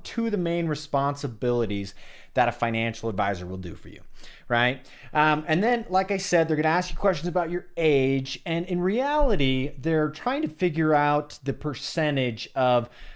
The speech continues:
how much of your money should go into stocks and how much of it should go into bonds, right? And now, listen, there's a lot of other, you know, financial instruments out there. I would just say with,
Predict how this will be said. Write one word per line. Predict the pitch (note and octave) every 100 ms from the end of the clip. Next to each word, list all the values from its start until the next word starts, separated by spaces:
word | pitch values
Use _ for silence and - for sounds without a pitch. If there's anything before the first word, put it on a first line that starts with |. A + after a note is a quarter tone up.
| -
how | - E3+
much | E3+
of | F#3
your | F3+
money | D#3+ D#3+
should | C#3+ D3+
go | C#3+
into | C#3+
stocks | A#2 - C#3+ A#2+ C3+ - - -
and | C3+
how | B2+ B2+
much | B2
of | A#2+
it | A#2+
should | -
go | A#2 A#2
into | A2+
bonds, | G2+ - B2 G2+ E2+ - -
right? | A#2 A2+
And | C#3+ D3 - - - -
now, | D3+ - - -
listen, | D#3+ D#3+ D3+
there's | C#3
a |
lot | C3+ C#3+ E3 F#3+ G#3
of | F#3+ _
other, | E3 E3+ D3+ D3 C#3 C#3 C#3
you | D#3
know, | B2+
financial | A#2 C#3+ C3+ C3 B2 C3
instruments | B2 - B2 A2+ -
out | C3+ C#3 -
there. | C#3+ C#3 C#3+ B2
I |
would | C3 C3+
just | B2+ -
say | C3+
with, | B2